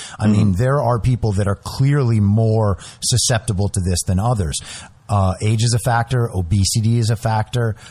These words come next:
Speaker 1: Like,
Speaker 2: Absolutely.
Speaker 1: other, other health and immune issues are as well. So that stuff doesn't seem like it's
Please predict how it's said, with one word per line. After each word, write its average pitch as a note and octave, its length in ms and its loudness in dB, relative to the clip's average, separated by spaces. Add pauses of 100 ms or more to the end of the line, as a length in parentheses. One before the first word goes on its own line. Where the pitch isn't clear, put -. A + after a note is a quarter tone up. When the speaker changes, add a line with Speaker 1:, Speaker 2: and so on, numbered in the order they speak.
Speaker 1:
Like, F2 140 -2
Speaker 2:
Absolutely. G2+ 520 2
Speaker 1:
other, - 120 -18
other A2 220 0
health G#2+ 240 0
and G#2 100 0
immune G#2+ 300 2
issues F2+ 300 -2
are F2 160 0
as D#2+ 100 -2
well. G2 320 0 (280)
So A#2 160 -2
that B2 200 0
stuff A2+ 300 -2
doesn't F#2+ 300 0
seem G2 240 0
like F#2 240 0
it's - 240 -4